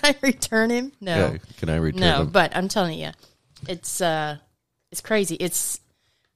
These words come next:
Speaker 1: I know they call the, uh, Florida Gator game and the Georgia Bulldog game the greatest, the biggest cocktail
Speaker 2: Cocktail
Speaker 1: party on,
Speaker 2: party.
Speaker 1: on earth.
Speaker 2: Yeah.
Speaker 1: But I think the Honda Classic would come in a good second.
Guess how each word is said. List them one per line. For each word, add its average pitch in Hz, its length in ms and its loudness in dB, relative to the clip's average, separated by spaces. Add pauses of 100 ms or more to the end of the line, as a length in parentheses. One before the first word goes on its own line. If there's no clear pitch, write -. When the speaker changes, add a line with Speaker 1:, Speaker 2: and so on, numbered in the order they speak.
Speaker 1:
I 190 140 -2
know 208 400 6
they 202 160 4
call 175 500 4
the, 160 400 -2
uh, 165 280 -4
Florida 175 480 2
Gator 165 440 2
game 156 480 -2
and 151 200 -8
the 147 40 -8
Georgia 151 360 -4
Bulldog 147 400 -2
game 147 260 -6
the 143 80 -10
greatest, 147 580 -4
the 151 80 -12
biggest 151 360 -2
cocktail - 420 0
Speaker 2:
Cocktail - 120 4
Speaker 1:
party 160 160 6
on, 90 60 8
Speaker 2:
party. 90 240 4
Speaker 1:
on - 220 -8
earth. 170 360 2 (100)
Speaker 2:
Yeah. 104 200 -6 (180)
Speaker 1:
But 175 220 0
I 185 440 4 (840)
think 170 320 4
the 156 100 2
Honda 156 280 4
Classic 147 640 -4
would 143 240 -10
come 151 220 0
in 143 120 -2
a 135 120 -6 (800)
good 165 200 0
second. - 500 -4